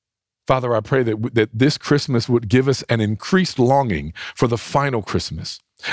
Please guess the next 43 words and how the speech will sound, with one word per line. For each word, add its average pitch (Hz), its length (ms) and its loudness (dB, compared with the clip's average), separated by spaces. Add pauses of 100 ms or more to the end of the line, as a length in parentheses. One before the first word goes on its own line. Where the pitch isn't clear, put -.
the 120 200 2
end 170 220 2
of 156 100 0
this 165 160 2
story 76 500 -4 (220)
and 107 140 2
the 101 80 2
beginning 92 640 0 (160)
of 90 100 0
the 98 80 2
greatest 85 540 0
one. - 220 -12 (1160)
God, 110 160 2
we 113 140 2
pray 123 240 2
that 104 160 -4
this 110 180 0
would 117 100 0
happen 98 460 -2 (500)
so 120 160 4
that 110 220 0
this 143 200 2
would 135 160 2
not 127 280 0
be 123 120 2
something 123 460 -2
that 107 100 2
we 113 100 2
just 117 280 0
engage 107 420 2
selfishly. 90 720 -2 (880)
We 104 80 4
pray 127 180 2
that 110 140 0
this 107 240 0
would 120 100 0
be 110 140 4
about 92 200 0
something 107 360 -2
far 113 360 0
greater 92 440 0
than 82 120 -2
ourselves. 82 640 -6